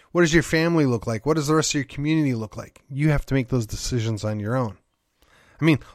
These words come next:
look, I am very confident there are other places that are far more patriotic, liberty-loving than where I am in North Texas. I mean, hey, look, I'm in a solid place, probably much better than anywhere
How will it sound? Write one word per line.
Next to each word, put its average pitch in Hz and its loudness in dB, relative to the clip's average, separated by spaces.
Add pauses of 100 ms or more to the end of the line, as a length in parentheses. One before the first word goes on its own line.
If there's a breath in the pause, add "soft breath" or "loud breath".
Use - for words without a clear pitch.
look, 151 4
I 143 2
am 120 2
very 147 6
confident 123 2 (340 soft breath)
there 135 4
are 139 6
other 147 4
places 127 -2
that 117 0
are 107 -4
far 147 0
more 131 0 (500 soft breath)
patriotic, 120 2 (480)
liberty-loving 127 4
than 120 4
where 123 2
I 135 2
am 123 2
in 113 0
North 110 0
Texas. - -10 (920)
I 139 -2
mean, 131 2
hey, 139 2
look, 143 2
I'm 190 4
in 151 4
a 120 2
solid 131 0
place, 147 0 (640 soft breath)
probably 151 6
much 156 2
better 160 4
than 127 0
anywhere 143 0